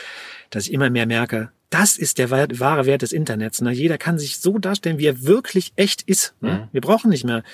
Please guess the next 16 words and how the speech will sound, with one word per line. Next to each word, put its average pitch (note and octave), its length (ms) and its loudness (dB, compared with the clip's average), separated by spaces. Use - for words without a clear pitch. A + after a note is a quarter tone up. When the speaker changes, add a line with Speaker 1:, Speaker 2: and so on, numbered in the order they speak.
Speaker 1:
ein C3 60 0
Drehbuch, A#2 560 4
wir A2+ 60 -2
brauchen E3+ 280 4
nicht B2 140 0
mehr A#2+ 200 2
jemand, A#2+ 340 0
der A#2 180 0
die A2+ 100 -6
Texte - 380 -4
alle B2+ 100 4
vorher B2+ 280 2
geschrieben B2+ 420 2
hat A#2+ 160 2
und A#2+ 200 0
dann, B2 380 2